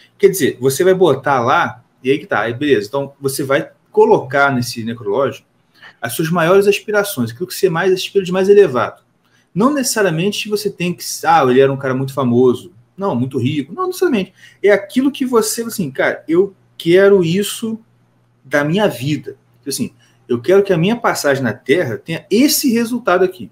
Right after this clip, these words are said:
entendeu? E você vai colocar isso lá.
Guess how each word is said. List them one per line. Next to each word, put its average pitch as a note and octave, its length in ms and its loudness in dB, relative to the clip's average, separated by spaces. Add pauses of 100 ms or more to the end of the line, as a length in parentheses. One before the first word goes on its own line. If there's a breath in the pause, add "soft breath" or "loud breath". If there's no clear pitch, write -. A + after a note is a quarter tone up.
(120)
entendeu? A2+ 380 -8 (1800)
E C#3 60 -2
você C3+ 160 0
vai C#3+ 120 -2
colocar D#3 340 -2
isso D3+ 180 -6
lá. C#3+ 300 -2